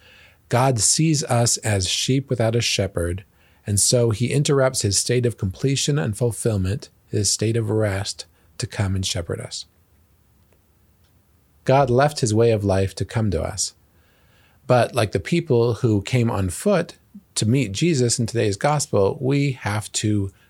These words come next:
leave our own way of life, the place where we are, to go and meet him where he lands. In the gospel, it wasn't difficult for the people to reach him on foot. They just had to run to the place they knew he would be, and it's the same for us.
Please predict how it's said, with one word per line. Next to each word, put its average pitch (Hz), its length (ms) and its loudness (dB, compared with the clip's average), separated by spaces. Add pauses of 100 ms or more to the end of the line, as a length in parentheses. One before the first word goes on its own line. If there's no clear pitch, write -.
(140)
leave 123 300 2
our 110 200 4
own 127 340 2
way 110 220 2
of 98 140 0
life, 117 520 0 (460)
the - 80 -10
place - 320 -2
where 101 100 2
we 95 160 0
are, 101 420 0 (460)
to - 80 -8
go 113 180 2
and 101 160 0
meet 131 240 0
him 101 220 0
where 92 160 -2
he 87 160 -4
lands. 87 520 -8 (640)
In - 60 -4
the 117 80 2
gospel, 147 460 2
it 110 60 2
wasn't 127 260 4
difficult 139 420 2
for - 60 -6
the 107 100 2
people 123 320 -2
to 101 100 2
reach 113 280 -2
him 104 100 -2
on 95 160 -4
foot. 139 420 -2 (460)
They 113 80 -2
just 113 220 2
had 110 120 2
to 101 120 2
run 107 320 2
to 107 100 -4
the 101 80 0
place 104 400 -2
they 98 140 -2
knew 107 160 0
he 95 120 0
would 92 200 -4
be, 98 320 0
and 104 120 -4
it's 101 140 -4
the 107 80 -2
same 98 300 -2
for 98 160 -2
us. - 260 -6